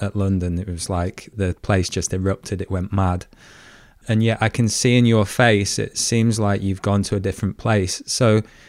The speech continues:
can you speak a little bit about where your mind went to in that moment and also how you quietened that little voice?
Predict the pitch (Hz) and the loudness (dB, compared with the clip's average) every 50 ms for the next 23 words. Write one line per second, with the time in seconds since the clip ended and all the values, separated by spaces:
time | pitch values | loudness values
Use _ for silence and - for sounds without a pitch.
0 | - _ _ _ - - - 127 127 123 120 113 - - - 117 110 110 - 110 | -20 _ _ _ -6 -2 0 2 4 4 2 2 -2 -4 -2 -2 -2 0 0 0
1 | 104 110 113 120 120 120 110 110 101 95 - 98 92 98 98 98 98 104 104 101 | 0 2 0 0 0 0 0 0 -2 -2 -2 -2 -2 0 2 2 2 2 2 2
2 | 101 101 101 98 98 98 95 95 95 95 98 98 101 - - - - 98 92 95 | 4 4 2 2 2 2 2 2 2 2 2 0 0 -2 -4 -4 -2 -2 0 0
3 | 98 101 - - 107 104 98 95 90 90 90 87 - 98 95 98 101 101 101 92 | 0 0 0 0 0 0 2 2 2 0 0 -2 -2 -2 0 2 2 2 0 0
4 | - - 92 90 90 101 98 98 98 95 95 95 95 95 92 92 - - - 95 | -2 -2 -2 -2 0 0 0 2 2 2 2 2 2 2 0 -2 -4 -4 -2 -2
5 | 92 98 - 98 92 90 87 87 - - - - 92 90 - - 101 95 95 90 | -2 -2 -2 -2 -2 -2 -4 -6 -8 -12 -10 -6 -6 -6 -4 -4 -4 -4 -4 -2
6 | 85 92 87 90 85 82 - - - | -2 -2 -2 -2 -2 -4 -6 -10 -14